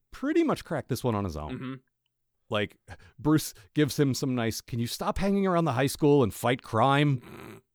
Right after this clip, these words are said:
Speaker 1: Which is good, but, uh, Terry, like, just doggedly pursues this
Speaker 2: Mm-hmm.
Speaker 1: and ultimately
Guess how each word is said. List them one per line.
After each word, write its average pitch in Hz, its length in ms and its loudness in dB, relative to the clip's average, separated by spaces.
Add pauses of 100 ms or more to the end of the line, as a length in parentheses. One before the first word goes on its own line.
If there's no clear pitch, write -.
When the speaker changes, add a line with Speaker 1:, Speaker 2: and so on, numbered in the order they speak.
(180)
Speaker 1:
Which 127 200 0
is 104 100 -6
good, 95 240 0
but, 104 180 0 (120)
uh, 101 260 -6
Terry, 127 340 -4 (680)
like, 107 220 -6 (420)
just 104 340 -10
doggedly 98 500 -2
pursues 117 440 -4
this 113 320 0
Speaker 2:
Mm-hmm. 95 120 -12
Speaker 1:
and 92 340 -8
ultimately 98 600 -4